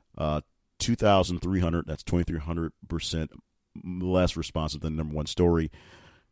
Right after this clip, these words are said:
You can kinda get the gist on that one. Coyotes are everywhere these days, and this is a epidemic.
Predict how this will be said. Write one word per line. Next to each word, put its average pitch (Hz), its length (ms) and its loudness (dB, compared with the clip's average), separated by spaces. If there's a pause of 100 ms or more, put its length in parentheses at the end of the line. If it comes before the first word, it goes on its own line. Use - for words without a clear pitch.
You 110 180 0
can 110 140 -2
kinda 98 200 2
get 85 120 -4
the 87 60 -4
gist 85 280 -4
on 80 80 -6
that 82 200 -6
one. 76 140 -10
Coyotes 107 600 0
are 87 200 0 (140)
everywhere 80 840 2 (180)
these 78 340 -8
days, 69 400 -4
and 82 200 -2
this 90 180 -2
is 87 200 -2
a 80 400 0 (220)
epidemic. 104 680 4